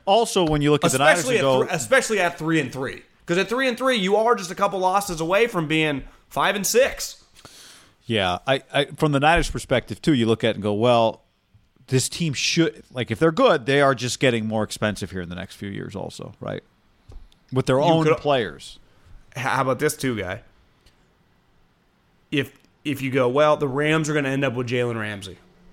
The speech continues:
Speaker 2: If you're the Niners, in a perfect world, you would, well, th-, they play the Rams, you know,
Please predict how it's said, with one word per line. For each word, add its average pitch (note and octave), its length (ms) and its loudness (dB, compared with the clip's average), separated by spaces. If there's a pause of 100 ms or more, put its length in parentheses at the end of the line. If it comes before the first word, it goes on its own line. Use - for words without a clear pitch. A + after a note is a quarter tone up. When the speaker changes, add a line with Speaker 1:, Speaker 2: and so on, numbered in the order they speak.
(240)
Speaker 2:
If A#2 80 -8
you're C#3 160 2
the B2 80 -2
Niners, A#2 540 -4 (520)
in A#2+ 80 -4
a A2 40 -4
perfect C3+ 360 -2
world, A2+ 300 -4
you A2+ 120 -6
would, A2 240 -8
well, A#2+ 240 -4 (220)
th-, B2 180 -8
they A#2 140 -4
play A#2 260 -4
the G2+ 120 -8
Rams, G#2 580 -8 (160)
you G2 100 -10
know, D#2 360 -10